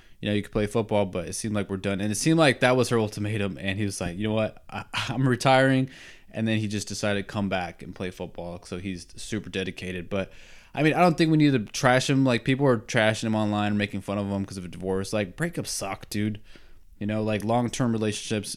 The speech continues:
ending suck 'cause you have to, your whole life changes. You have to, some people have to move, start new jobs, you know, move to a new city. Like, it just sucks. And then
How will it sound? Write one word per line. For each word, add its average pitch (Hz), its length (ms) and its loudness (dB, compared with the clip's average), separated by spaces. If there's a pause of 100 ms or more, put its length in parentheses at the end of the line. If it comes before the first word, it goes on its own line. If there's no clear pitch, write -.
ending 110 480 0
suck - 540 -4
'cause 98 180 -6
you 104 60 0
have 98 120 0
to, 95 200 -6
your 104 260 -4
whole 117 240 2
life 92 240 -4
changes. 95 420 -4
You 110 60 -2
have 113 120 -2
to, 98 200 -4
some 139 180 -2
people 127 300 -2
have 113 120 -2
to 95 60 -6
move, 104 480 0 (420)
start 104 280 -2
new 107 100 0
jobs, 95 720 -4
you 95 120 -8
know, 87 240 -8 (160)
move 101 200 -4
to - 80 -6
a 104 40 0
new 98 120 0
city. - 200 -8
Like, 104 180 -6
it 113 140 -2
just - 260 -6
sucks. - 460 -10
And 107 200 -2
then 101 240 0